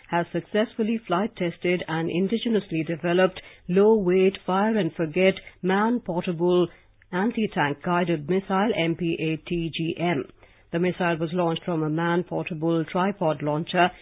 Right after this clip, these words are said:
in the ranges of Kurnool in Andhra Pradesh yesterday. The target was mimicking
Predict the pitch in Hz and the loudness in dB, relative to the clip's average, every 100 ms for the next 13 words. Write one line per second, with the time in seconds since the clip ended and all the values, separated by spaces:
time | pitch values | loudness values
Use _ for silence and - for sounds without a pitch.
0 | - - 185 185 175 180 165 175 170 - | -8 -2 0 0 0 0 0 -2 -2 -2
1 | 160 160 - 165 170 185 202 214 - _ | -2 -2 -4 -2 2 6 6 4 -6 _
2 | 156 165 170 208 202 175 143 160 147 - | -2 0 0 -2 -2 -4 -2 0 -2 -2
3 | 175 185 190 165 - - - - 190 226 | -4 -4 0 0 0 -4 -16 -6 0 0
4 | 220 247 196 190 196 202 185 175 170 | 0 0 -2 0 2 2 0 0 0